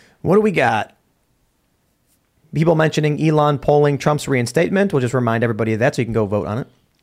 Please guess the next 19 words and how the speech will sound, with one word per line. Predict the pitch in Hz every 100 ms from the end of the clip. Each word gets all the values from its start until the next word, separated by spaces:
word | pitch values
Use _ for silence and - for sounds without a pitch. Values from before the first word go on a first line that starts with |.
| _ - _ _
Flutz | - 180 240 -
Q | - 254 240 185
says, | 175 165 131
"You | 160
should | 185 180 151
rename | 214 214 202
Chicken | 196 196
City | 165 190 170
to | 160 156
Sugma | - - 214 214 165 147 143 - _ _ -
Cocktown. | 214 247 - 127 95 95 - - - - -
It's | 147
an | 170
anagram | 180 214 156 139
for | 139
censorship." | 160 196 156 - 92 - - - _ - - - -
Uh-huh. | 127 123 190 _ _ _
<laughs> | 247 - 359 - - _ -
Sugma. | - 202 139 101